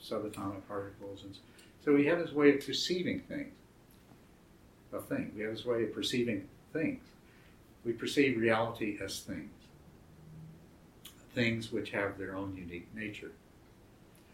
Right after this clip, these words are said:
And the truth of impermanence, the radical truth of impermanence is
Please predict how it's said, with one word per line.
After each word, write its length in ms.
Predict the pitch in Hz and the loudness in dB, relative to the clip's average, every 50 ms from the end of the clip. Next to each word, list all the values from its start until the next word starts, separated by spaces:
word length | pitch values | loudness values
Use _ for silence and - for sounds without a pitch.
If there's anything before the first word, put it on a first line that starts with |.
| - - - - - - - - - - - - - | -20 -20 -20 -20 -20 -20 -20 -20 -20 -20 -20 -20 -12
And 440 | - 127 127 131 131 135 131 131 127 - - - - - - - - - - - - - - - - - - - - - - - - - - - - - - - - | -6 -4 0 0 0 0 0 -2 -4 -8 -12 -18 -20 -20 -20 -20 -20 -20 -20 -20 -20 -20 -20 -20 -20 -20 -20 -20 -20 -20 -20 -20 -20 -20 -20 -20 -20 -20 -20 -4 -2
the 120 | 143 139 | 0 0
truth 440 | - - 165 165 180 175 170 - - - | 2 4 8 8 8 8 6 2 -4 -2
of 180 | 127 123 - 147 | 0 0 0 0
impermanence, 880 | 135 120 104 - - - 165 160 143 117 98 - - - - - - - - - - - - - - - - - - - - - - | 0 0 -2 -2 -2 0 2 2 2 2 0 -2 -4 -8 -10 -12 -14 -14 -18 -20 -20 -20 -20 -20 -20 -20 -20 -20 -20 -20 -20 -16 -6
the 220 | - 101 95 95 92 - - - - - - - - | -4 -2 -2 -2 -4 -8 -14 -20 -20 -20 -20 -4 4
radical 480 | 123 127 139 147 151 143 - 147 - | 8 10 10 10 10 8 6 4 2
truth 260 | - - 139 135 131 - | 4 2 2 2 2 0
of 160 | 117 104 110 | -2 -2 -2
impermanence 680 | 107 98 - - 127 117 117 113 107 107 104 101 - | -4 -6 -6 -6 -6 -4 -4 -6 -6 -6 -8 -8 -6
is 240 | 110 110 107 - - | -2 -2 -2 -2 -4